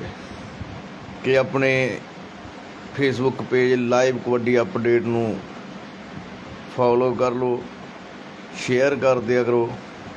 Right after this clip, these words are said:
ਕੁਮੈਂਟ ਵੀ ਕਰਿਆ ਕਰੋ ਵੀਰੇ। ਯਾਰ, ਸਾਡੀ ਕੋਈ ਘਾਟ ਹੁੰਦੀ ਹੈ, ਸਾਨੂੰ ਪਤਾ ਤਾਂ ਲੱਗੇ ਯਾਰ, ਅਸੀਂ ਤੁਹਾਡੀ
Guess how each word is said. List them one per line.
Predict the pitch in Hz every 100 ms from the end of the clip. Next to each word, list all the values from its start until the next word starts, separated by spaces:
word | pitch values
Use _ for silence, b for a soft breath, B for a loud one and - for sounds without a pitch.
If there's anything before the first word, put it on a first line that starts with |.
| - - - - - - - - - - -
ਕੁਮੈਂਟ | 156 175 180
ਵੀ | 185 185
ਕਰਿਆ | 151 143 135
ਕਰੋ | 110 110 98
ਵੀਰੇ। | 107 117 123
ਯਾਰ, | 131 131
ਸਾਡੀ | 135 127 139
ਕੋਈ | 135 120 151
ਘਾਟ | 139 127 117
ਹੁੰਦੀ | 131 127 127 127
ਹੈ, | 127 123
ਸਾਨੂੰ | 120 131 127
ਪਤਾ | - 117 131
ਤਾਂ | 131 143
ਲੱਗੇ | 131 110 123 120
ਯਾਰ, | 117 127
ਅਸੀਂ | 120 127
ਤੁਹਾਡੀ | 127 127